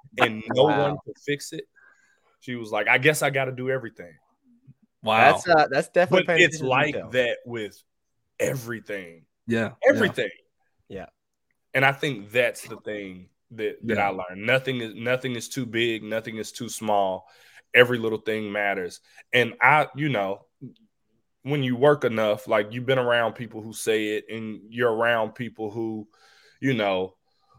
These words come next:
Speaker 1: spit out the cute mantras and, and things like that, but she, like, lives it. She really,
Speaker 3: Yeah.
Speaker 1: really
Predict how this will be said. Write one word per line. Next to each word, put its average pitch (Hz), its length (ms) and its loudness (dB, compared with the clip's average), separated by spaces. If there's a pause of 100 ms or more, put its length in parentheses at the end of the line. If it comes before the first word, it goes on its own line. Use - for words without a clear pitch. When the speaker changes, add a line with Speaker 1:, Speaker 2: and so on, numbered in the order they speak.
(120)
Speaker 1:
spit - 400 4
out 110 180 6
the 117 80 -2
cute 127 320 -6 (180)
mantras 120 920 2
and, 113 320 -6
and 113 200 -10
things 117 320 -6
like 110 260 -4
that, 117 280 -2 (140)
but 104 300 -2 (160)
she, - 280 -8
like, 101 460 -2 (880)
lives 101 500 -4
it. 87 260 -18
She - 240 -10
really, 110 420 2
Speaker 3:
Yeah. 104 60 -6
Speaker 1:
really 98 320 -8